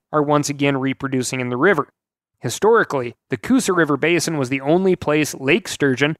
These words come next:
could be found in the state. They were extirpated due to poor water quality and overharvesting. Both the fish and its eggs were highly sought for food, the reintroduction efforts began around two thousand two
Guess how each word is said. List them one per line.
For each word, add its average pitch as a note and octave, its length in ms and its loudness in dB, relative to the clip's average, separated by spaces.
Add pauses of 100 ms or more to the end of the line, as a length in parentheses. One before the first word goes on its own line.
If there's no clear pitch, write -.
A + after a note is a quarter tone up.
(100)
could D#3+ 160 0
be F3 120 -2
found C#3 380 2
in E3 240 -2
the G3+ 60 2
state. C3+ 400 -2 (360)
They C#3+ 100 2
were C#3 240 0
extirpated D#3 800 0
due C#3+ 140 2
to C3 120 -2
poor G3+ 380 0
water E3 320 2
quality D#3+ 480 2
and B2+ 100 -4
overharvesting. D3 800 -2 (340)
Both D#3 140 2
the - 80 -10
fish F3+ 360 0
and C#3+ 160 0
its - 160 -2
eggs D#3 360 0
were C3+ 260 -2
highly F#3+ 500 -2
sought D3 420 -2
for A#2+ 100 -6
food, F3+ 520 0 (340)
the C3+ 60 2
reintroduction E3 680 0
efforts D#3+ 380 -2
began C#3 340 0
around C3 240 2
two D3+ 140 -6
thousand A#2+ 320 -2
two A3+ 320 0